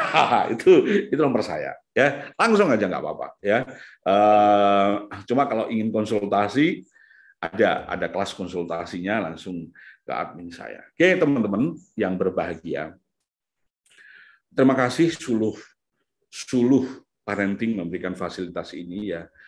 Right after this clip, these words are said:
Eh, selain, selain itu tiap Senin, tiap Senin juga, tapi siang. Tiap Senin siang, ya, eh, di Sekolah Neuroparenting juga live,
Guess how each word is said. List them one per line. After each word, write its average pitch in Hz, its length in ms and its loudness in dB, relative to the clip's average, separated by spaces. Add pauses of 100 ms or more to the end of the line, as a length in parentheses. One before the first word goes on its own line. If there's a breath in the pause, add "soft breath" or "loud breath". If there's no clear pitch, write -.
(280 loud breath)
Eh, 87 560 0
selain, 101 560 0
selain 104 240 -2
itu 135 320 -2
tiap 104 260 0
Senin, 120 540 -2 (500)
tiap 127 220 -4
Senin 160 240 2
juga, 180 320 6
tapi 156 160 4
siang. 127 480 2 (400 soft breath)
Tiap 123 240 2
Senin 123 400 0
siang, 117 560 -2
ya, 98 320 -4 (480 loud breath)
eh, 95 600 0 (120)
di 110 80 -8
Sekolah 95 320 -4
Neuroparenting 92 640 -2
juga 85 320 -6
live, 92 320 -4